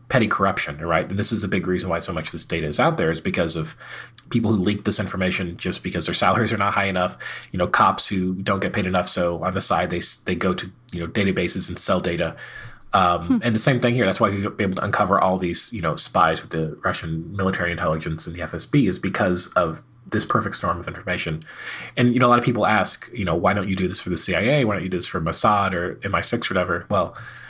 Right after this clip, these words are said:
Speaker 1: you know, it'd be great if we could, because it'd be fascinating to see, you know, what people are <laughs> doing, different operations all over the world and, you know, the dirty work and all that stuff. But these, these circumstances don't exist basically anywhere else on Earth of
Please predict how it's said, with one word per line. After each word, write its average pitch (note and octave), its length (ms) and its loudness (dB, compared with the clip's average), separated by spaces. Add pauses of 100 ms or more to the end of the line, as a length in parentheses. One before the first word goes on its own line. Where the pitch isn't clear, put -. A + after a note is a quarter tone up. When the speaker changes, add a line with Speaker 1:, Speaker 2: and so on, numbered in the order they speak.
(140)
Speaker 1:
you G#2+ 40 -2
know, F2+ 60 2
it'd F#2 80 2
be A2 80 4
great C3+ 200 6
if C#3 80 4
we G#2 100 2
could, F3 260 6
because G2 140 -4
it'd G2 80 -2
be F#2+ 100 0
fascinating G2 460 0
to F#2 60 -2
see, F2 260 0
you E2+ 160 -2
know, C#2+ 120 -2
what D#2+ 240 -2
people G2+ 220 0
are F#2+ 40 4
<laughs> A2 100 2
doing, B2+ 160 0
different A#2+ 280 2
operations - 400 -2
all F2 100 2
over E2+ 120 -4
the F2+ 80 -4
world E2 380 0
and, D#2 220 -6
you E2 80 -6
know, - 100 -6
the D2+ 280 -4 (200)
dirty G2 200 0
work F2 220 -2
and F2+ 80 2
all F2+ 60 2
that B2+ 100 2
stuff. - 240 -2
But - 200 -2 (320)
these, C3 240 -4
these B2 180 2
circumstances A2+ 540 0
don't G2 160 0
exist G2 400 0
basically F#2 420 0
anywhere F2+ 320 -2
else E2 200 0
on D#2 80 -2
Earth - 260 -4
of D#2+ 340 -2